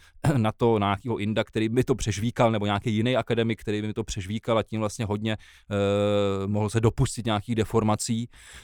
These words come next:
Eh, <clears throat> a i když samozřejmě těch čtenářů v češtině bude vždycky naprostý minimum, tak přece jenom i kdybych bylo pár, tak to asi za to stojí.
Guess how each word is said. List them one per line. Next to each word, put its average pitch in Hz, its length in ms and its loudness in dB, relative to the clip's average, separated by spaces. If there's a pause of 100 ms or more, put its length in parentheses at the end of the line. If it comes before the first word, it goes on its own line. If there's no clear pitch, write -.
(220)
Eh, 117 360 4
<clears throat> - 200 -12 (1040)
a 135 80 8
i 165 140 4
když 165 260 6
samozřejmě 151 320 4
těch 104 300 -2
čtenářů 127 460 0
v - 40 -10
češtině 123 300 -2
bude 113 140 6
vždycky 107 320 0
naprostý 107 520 0
minimum, 113 460 6 (580)
tak 104 100 -2
přece 147 240 4
jenom 180 200 8
i 185 40 2
kdybych 196 260 4
bylo 190 180 6
pár, 156 420 6 (260)
tak 160 160 0
to 165 120 2
asi 135 200 -2
za 135 80 0
to 127 300 0
stojí. 101 520 -2